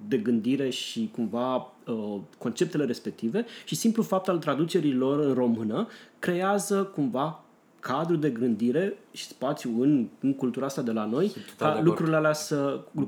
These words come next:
Speaker 2: Da.
Speaker 1: alea să existe. Și sunt necesare chiar dacă, uh, în long term nu e o
Speaker 2: Mhm.
Speaker 1: business, chiar dacă audiența voastră va să fie per carte, de, per volum de o sută de oameni, trei sute de oameni, o mie
Speaker 2: Exact.
Speaker 1: de oameni, uh, o mie cinci sute de oameni.
Speaker 2: Mhm,
Speaker 1: Că
Speaker 2: acesta ar fi
Speaker 1: din-,
Speaker 2: bine.
Speaker 1: dincolo,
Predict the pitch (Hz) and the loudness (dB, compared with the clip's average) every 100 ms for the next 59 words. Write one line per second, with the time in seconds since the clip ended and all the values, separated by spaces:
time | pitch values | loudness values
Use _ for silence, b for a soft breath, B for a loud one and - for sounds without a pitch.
0 | 135 139 139 139 127 123 - 107 127 202 | 2 2 2 2 2 2 -2 -6 0 2
1 | 214 214 165 175 196 190 190 190 190 165 | 4 2 -2 -2 -2 0 0 0 0 0
2 | 160 B B - 151 143 131 113 - 135 | -2 B B -4 0 2 0 -4 -4 0
3 | 131 151 147 143 143 127 123 143 127 92 | 2 2 0 0 2 2 2 4 2 0
4 | - - - 139 143 196 202 226 - - | -8 -20 -2 0 4 2 4 2 2 -6
5 | - 151 151 170 160 127 127 123 143 143 | -6 -4 -2 -2 -4 -4 -2 2 0 0
6 | 127 131 123 120 120 120 127 - - _ | -2 -2 -2 -2 -4 -2 -2 -2 -16 _
7 | - 131 113 - 123 117 - 110 95 120 | -2 -2 -2 -2 -2 -2 -4 -6 -2 0
8 | 117 107 110 113 104 117 120 123 104 110 | 0 -2 -4 -4 0 0 2 2 2 -2
9 | - 110 98 - 110 113 117 110 110 110 | -4 -10 -8 -6 -4 -2 -2 -2 -8 -6
10 | 110 110 113 110 117 123 120 123 123 110 | -4 -2 0 2 2 2 2 2 0 -2
11 | B B B 294 131 - - 117 117 113 | B B B -8 -6 -6 -4 0 0 -2
12 | - 107 104 101 92 - B B 85 82 | -6 -4 -4 -4 -8 -12 B B -12 -4
13 | - 139 - 147 202 110 104 85 - - | -2 -2 -2 2 2 0 -4 -6 -8 0
14 | 170 320 359 | 6 8 8